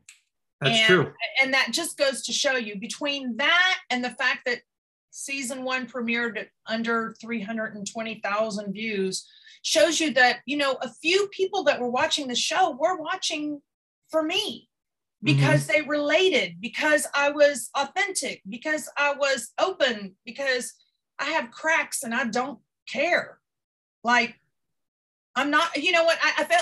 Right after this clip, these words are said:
Speaker 2: I feel bad that Andy thinks I'm a liar because I know I'm not. And I think most people who know me know I'm not.
Speaker 1: Wait,
Speaker 2: That
Speaker 1: he thinks you're a
Speaker 2: bothers me.
Speaker 1: liar?
Speaker 2: Oh yeah, you haven't read the book. Um,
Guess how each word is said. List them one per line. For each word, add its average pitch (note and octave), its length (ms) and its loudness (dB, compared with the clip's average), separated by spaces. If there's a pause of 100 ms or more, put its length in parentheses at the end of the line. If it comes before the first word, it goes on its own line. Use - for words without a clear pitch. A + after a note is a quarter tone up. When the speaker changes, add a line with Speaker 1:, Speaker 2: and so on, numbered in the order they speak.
Speaker 2:
I D4 60 -4
feel G#4 240 -2
bad E4+ 240 4
that D4+ 160 2
Andy C4+ 360 -6
thinks B3+ 280 -8
I'm D4 120 -4
a D4 40 0
liar D4 400 0
because A#3 360 -8
I A3+ 100 2
know A3+ 200 2
I'm G3+ 160 -2
not. F3+ 320 -4 (100)
And A3+ 120 2
I A3+ 60 4
think A#3+ 200 -2
most A3 220 0
people G#3 180 -8
who F#3+ 80 -4
know F3+ 300 0
me G#3 280 -4
know E3 120 -2
I'm D#3 40 -10 (180)
not. - 80 -18 (460)
Speaker 1:
Wait, F3+ 160 6
Speaker 2:
That - 120 6
Speaker 1:
he D3+ 60 2
thinks F#3 220 2
you're A3+ 100 4
a - 20 6
Speaker 2:
bothers C#3 60 4 (180)
me. - 40 2
Speaker 1:
liar? A#3+ 240 0 (400)
Speaker 2:
Oh D#4 60 6
yeah, D#4+ 160 6
you B3 200 2
haven't D4+ 180 2
read C4 140 2
the A3 60 -4
book. F3+ 260 0 (360)
Um, G#3+ 540 0